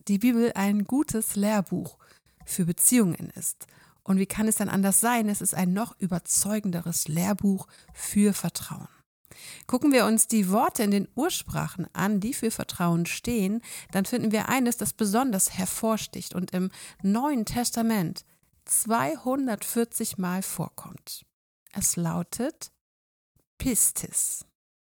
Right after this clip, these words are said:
Pistis, das ist altgriechisch und bedeutet übersetzt Glaube im Sinne von absolutem Vertrauen,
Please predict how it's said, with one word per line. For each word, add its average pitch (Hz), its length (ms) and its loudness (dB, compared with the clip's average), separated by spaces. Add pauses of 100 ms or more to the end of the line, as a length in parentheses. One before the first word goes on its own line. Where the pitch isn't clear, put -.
(440)
Pistis, - 540 2
das 196 180 0
ist - 180 -2 (100)
altgriechisch 254 1000 0 (400)
und 208 200 2
bedeutet 220 460 2
übersetzt 190 800 0
Glaube 226 800 -2 (360)
im 214 180 2
Sinne 233 320 2
von 220 300 -4 (260)
absolutem 269 720 -4
Vertrauen, 208 680 -4